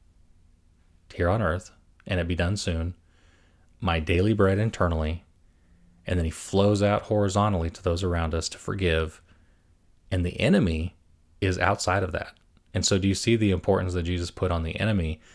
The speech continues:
Yes, we have an enemy. Yes, we have someone that wants to seek, uh, steal, kill, and destroy. Yes. But it looks like I'm gonna have a bigger battle forgiving people who have sinned against me,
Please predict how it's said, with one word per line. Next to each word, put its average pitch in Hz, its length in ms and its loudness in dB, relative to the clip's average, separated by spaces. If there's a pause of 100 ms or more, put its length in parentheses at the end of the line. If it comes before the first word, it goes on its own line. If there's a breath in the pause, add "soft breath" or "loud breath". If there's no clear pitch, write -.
(140 loud breath)
Yes, 95 280 2
we 101 80 0
have 98 160 0
an 92 60 0
enemy. 85 400 -2
Yes, 90 200 0
we 95 80 -2
have 92 140 0
someone 92 240 -2
that 90 80 -4
wants 90 240 -4
to 90 100 -6
seek, - 420 -4 (120)
uh, 82 320 -2
steal, 92 320 -2
kill, 92 260 -2
and 90 80 -4
destroy. 80 520 -2 (340 loud breath)
Yes. 87 500 -2 (760 soft breath)
But 95 460 4
it 82 160 -2
looks 98 340 0
like 80 440 0 (500)
I'm 92 140 -2
gonna 87 120 -2
have 87 140 -2
a 82 80 -2
bigger 110 320 2
battle 78 480 -2 (240)
forgiving 85 720 0
people 87 520 -6 (460)
who 90 140 0
have 80 380 -2 (760)
sinned 85 300 -2
against 78 280 -4
me, - 220 -4